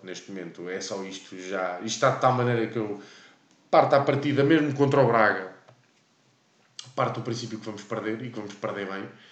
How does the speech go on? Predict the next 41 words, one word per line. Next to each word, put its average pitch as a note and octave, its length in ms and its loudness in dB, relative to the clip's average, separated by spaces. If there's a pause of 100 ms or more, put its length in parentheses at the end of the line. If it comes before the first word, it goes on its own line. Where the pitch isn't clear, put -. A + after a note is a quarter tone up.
(220)
porque A#2 220 -4
eles A#2 100 0
estão A#2 160 -4
num A#2 140 -2
grande A#2+ 240 4
momento B2 320 0
anímico, D3+ 420 0
apesar G#2+ 380 0
de A#2 80 0
eu A2+ 120 0
acho A2+ 220 0
que B2 60 -6
os G#2+ 100 -4
bicos A#2 360 -6
que - 80 -18
se A#2+ 80 -4
andam A2+ 180 -2
a A2 40 -2
fazer A#2 280 -2
ao A2+ 160 4
Amorim A2 500 -2 (260)
são A#2 240 -4
completamente A2+ 600 0
injustificados, A2+ 760 0 (580)
eh, A2+ 720 0 (100)
mas A2 800 -2 (720)
é C#3+ 60 -2
uma D3 140 2
equipa B2 260 -2
muito A#2+ 480 4
moralizada, F2 560 -6 (360)
muito G#2 360 -8
moralizada, E2 600 -10
mesmo F#2+ 360 -8
sem G#2+ 160 -2
o, G#2 440 -6
o A#2+ 40 -8
trincalhão A2+ 640 0
que - 100 -8
eles G#2+ 220 -4
usam, B2+ 400 -6